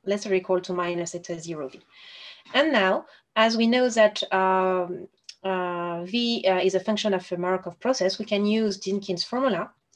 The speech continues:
to integrate this equation and get, so if you're not familiar, this is some, um, classical, uh, formula for Markov process. But anyway, uh, we, we, this thing basically integrate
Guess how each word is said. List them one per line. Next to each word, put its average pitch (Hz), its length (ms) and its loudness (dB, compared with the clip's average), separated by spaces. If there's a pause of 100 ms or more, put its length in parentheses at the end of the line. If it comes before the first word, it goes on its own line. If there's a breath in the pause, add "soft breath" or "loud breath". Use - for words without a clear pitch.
(440 loud breath)
to 220 240 -2
integrate 214 720 2 (100)
this 185 380 -6
equation 175 600 -4 (120)
and 190 440 0
get, 185 320 0
so - 300 -4
if 196 180 -2
you're 214 120 2
not 214 160 0
familiar, 202 340 4
this 190 160 -2
is 202 80 -6
some, 185 300 -2 (340)
um, 165 320 -4 (160)
classical, 185 720 -2
uh, 156 400 -4
formula 185 420 2
for 165 280 -6
Markov 160 300 -12
process. 175 400 -4 (460 loud breath)
But - 180 -4
anyway, 190 300 0 (140)
uh, 170 360 0
we, 202 200 -6
we, 180 420 2
this 208 260 -4
thing 240 220 0
basically 214 440 0
integrate 208 720 0